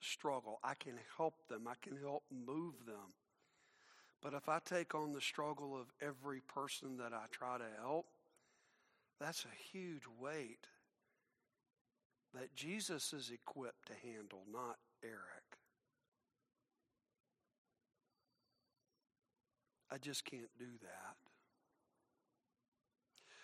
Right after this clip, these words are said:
But Christ does take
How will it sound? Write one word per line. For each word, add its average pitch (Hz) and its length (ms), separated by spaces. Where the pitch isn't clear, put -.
But 143 240
Christ 165 580
does 165 420
take 120 540